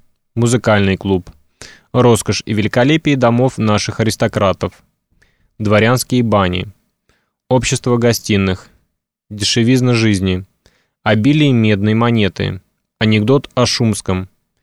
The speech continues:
Чекан медных денег. Первые ассигнации. Упадок денежного курса.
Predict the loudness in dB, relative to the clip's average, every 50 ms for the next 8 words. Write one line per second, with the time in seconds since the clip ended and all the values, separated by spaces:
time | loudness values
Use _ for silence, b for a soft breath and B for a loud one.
0 | _ _ _ _ _ _ -8 -6 -6 -4 0 0 2 2 2 2 2 2 2 2
1 | 2 0 0 0 0 0 0 0 0 -2 -4 -8 -12 -20 _ _ _ _ _ _
2 | _ _ _ -2 0 2 2 4 4 4 4 2 2 0 0 0 0 2 2 0
3 | 0 -2 -4 -4 -4 -4 -4 -6 -10 _ _ _ _ _ _ _ _ _ _ _
4 | _ _ _ -6 -4 0 2 2 2 2 2 2 2 2 2 2 2 0 0 0
5 | 0 0 0 -2 -2 -4 -6 -6 -6 -8 -10 -10 -10 -10